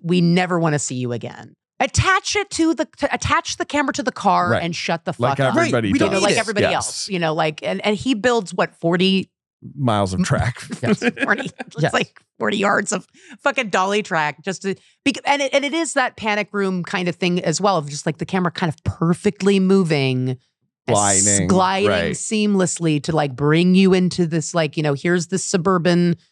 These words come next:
Speaker 1: tableau of Americana.
Speaker 3: This coming after Panic Room, it's like he's really just strengthened that sense of, like, camera as a character, where
Speaker 1: Yes.
Speaker 3: there's this unerring quality to,
Speaker 1: Yeah.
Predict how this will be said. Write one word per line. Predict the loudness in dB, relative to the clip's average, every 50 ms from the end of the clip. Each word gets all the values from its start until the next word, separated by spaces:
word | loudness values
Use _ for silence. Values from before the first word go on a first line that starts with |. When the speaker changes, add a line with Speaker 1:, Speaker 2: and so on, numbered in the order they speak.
| _ -4
Speaker 1:
tableau | -2 -2 0 2 2 2 4 4 4 2 2 0 0 -2 -2 -2
of | -2 -2 0
Americana. | 0 0 0 2 0 0 -2 -2 -2 -2 0 0 0 0 -2 -2 -2 -2 -2
Speaker 3:
This | -2 -4 -4
coming | -6 -8 -6 -4 0 0 0
after | 0 0 -2 -6 -6
Panic | -4 -2 -2 0 0 0 -2 -2
Room, | -2 -2 0 0 0 -2 0
it's | 0 -2 -2 0 -2
like | -2 0 0
he's | 2 2 2 2 2
really | 2 0 2 2 2 2
just | 2 0 -4 -4
strengthened | -4 -2 0 2 2 2 2 2 0 2
that | 2 0 -2 -4
sense | -2 -2 0 0 0 -2
of, | -2 0
like, | 0 0 -2 -2 -8 _ _ _ _ 0
camera | 2 2 4 4 4 2 2 0 -2
as | -2 -2 0 0 -2 -4 -6 -6 -6
a | -6
character, | -6 -6 -4 -2 -2 -2 -4 -8 -10 -10 -12 -10 -4
where | 0 2 2
Speaker 1:
Yes. | 2 2
Speaker 3:
there's | 2 0 0
this | 0 0 -2 0 0
unerring | 2 2 2 2 _ 0 0 2 2 2 2 2 2 0 0
quality | -2 -2 0 0 0 0 -2 -4 -6 -6 -8 -8
to, | -12 -12 -8 -6 -6 -6 -6 -4 -2
Speaker 1:
Yeah. | -2 -2 -4